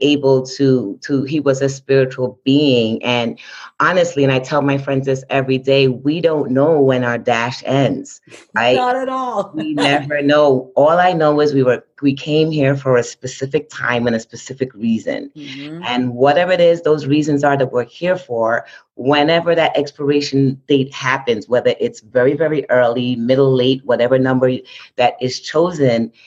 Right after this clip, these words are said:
Speaker 1: that is that time.
Speaker 2: Mm-hmm.
Speaker 1: And we don't get to pick it. We don't get to say no. <laughs> We don't get to, we, all we get to do is cherish the moments when we've had, when we are here.
Speaker 2: Mm-hmm.
Speaker 1: Cherish what we've learned. Cherish the, the people we've touched.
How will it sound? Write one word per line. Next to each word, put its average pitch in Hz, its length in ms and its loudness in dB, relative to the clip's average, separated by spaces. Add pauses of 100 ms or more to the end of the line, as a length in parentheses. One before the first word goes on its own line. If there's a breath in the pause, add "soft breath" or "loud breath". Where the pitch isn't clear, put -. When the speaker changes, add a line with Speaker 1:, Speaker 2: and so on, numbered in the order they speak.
(200 soft breath)
Speaker 1:
that 123 380 0
is 135 240 2
that 117 300 -2
time. 113 560 -2
Speaker 2:
Mm-hmm. 135 340 -20
Speaker 1:
And 123 220 -4
we 135 100 -2
don't 147 160 0
get 143 160 -4
to 143 80 -10
pick 139 300 -4
it. 147 260 -2 (320 soft breath)
We 127 100 -2
don't 139 160 4
get 135 180 2
to 127 60 0
say 139 240 0
no. 143 480 2 (100)
<laughs> - 120 -18
We 139 100 2
don't 160 200 2
get 143 180 2
to, 135 120 2
we, 135 180 -4
all 185 260 2
we 202 100 4
get 175 200 -2
to 156 80 -12
do 139 260 -2
is - 260 -6
cherish 139 480 -2
the 131 120 -4
moments 113 640 -2 (420 loud breath)
when 147 540 0
we've 135 220 0
had, 127 440 -2
when 139 180 4
we 131 140 4
are 135 60 2
here. 135 380 -2 (300)
Speaker 2:
Mm-hmm. 151 320 -20
Speaker 1:
Cherish 160 400 0
what 139 140 0
we've 117 160 -8
learned. 117 580 0 (200 soft breath)
Cherish 156 380 0
the, 135 280 2
the 139 80 0
people 139 240 -4
we've 135 240 0
touched. - 560 -4